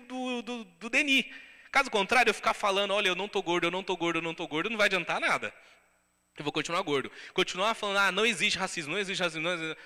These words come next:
não vai adiantar nada, o racismo continua existindo. Racismo é não falar sobre racismo. E o que que isso tem a ver com a igreja? O que que isso tem a ver conosco?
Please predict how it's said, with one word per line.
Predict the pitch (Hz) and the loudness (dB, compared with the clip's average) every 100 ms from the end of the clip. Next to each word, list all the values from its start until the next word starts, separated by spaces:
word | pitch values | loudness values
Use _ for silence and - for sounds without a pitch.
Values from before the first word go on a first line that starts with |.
| - | -8
não | 233 | 0
vai | 254 | 2
adiantar | 226 226 240 | 2 0 0
nada, | 220 175 | 0 0
o | |
racismo | 175 220 | -4 -6
continua | 214 - 214 | -8 -6 -8
existindo. | 165 - 135 104 - - - | -6 -6 -6 -8 -16 -20 -6
Racismo | - 208 - 240 226 | 2 2 2 -4 -2
é | |
não | 220 233 | -2 -2
falar | 214 190 - | -2 -2 -2
sobre | 131 113 | -6 -8
racismo. | 117 - 92 - _ - - - - - - 185 | -10 -14 -16 -20 _ -20 -20 -20 -20 -20 -6 0
E | 208 202 196 190 180 170 151 143 139 139 _ | 2 2 2 0 -2 -2 -4 -4 -8 -10 _
o | |
que | - 311 | -6 -2
que | 277 | 0
isso | - | 0
tem | 247 | -2
a | 214 | -2
ver | 240 | -2
com | 247 | -4
a | |
igreja? | 185 208 240 180 | 0 4 4 2
O | |
que | 226 | -6
que | - | -6
isso | 233 - | -6 0
tem | 220 | 0
a | |
ver | 220 | 0
conosco? | 220 220 202 214 - 120 | -2 -2 0 0 -2 -8